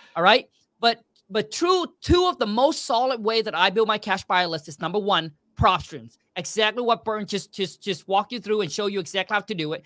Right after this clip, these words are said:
Number two is, um, networking with realtors. Call, networking is key.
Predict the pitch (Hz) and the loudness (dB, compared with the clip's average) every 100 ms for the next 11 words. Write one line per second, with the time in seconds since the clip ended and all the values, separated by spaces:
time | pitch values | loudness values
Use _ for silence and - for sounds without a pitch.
0 | _ _ 202 226 330 - 269 247 247 - | _ _ -6 -2 -2 -4 -2 0 -2 -6
1 | 190 - - _ _ 185 180 170 165 _ | -6 -6 -10 _ _ 2 2 2 -6 _
2 | - 208 262 240 240 247 196 - 180 175 | -8 -4 -2 0 0 0 -4 0 2 2
3 | - - - - _ _ _ _ - 240 | 0 -14 -20 -20 _ _ _ _ 4 8
4 | 247 262 214 _ 190 233 247 226 247 226 | 8 8 0 _ 0 2 4 4 2 2
5 | 220 196 - - 254 190 139 | -4 -4 -4 -2 0 0 -4